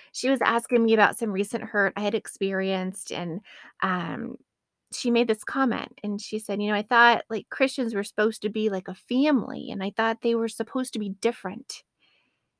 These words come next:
And I sort of laughed to myself because those were the lies that Satan had been speaking to me that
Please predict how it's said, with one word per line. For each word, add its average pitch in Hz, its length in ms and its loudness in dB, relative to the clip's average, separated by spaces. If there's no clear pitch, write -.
And 202 500 -2
I 208 60 -6
sort 285 200 0
of 370 120 2
laughed 240 380 2
to 220 100 0
myself 190 520 -2
because 220 520 -4
those 233 360 2
were 233 280 0
the 214 120 -4
lies 190 560 0
that - 240 -2
Satan 226 380 0
had 208 320 -2
been 190 360 -2
speaking 233 640 -2
to 226 180 -2
me 175 300 0
that 185 240 -2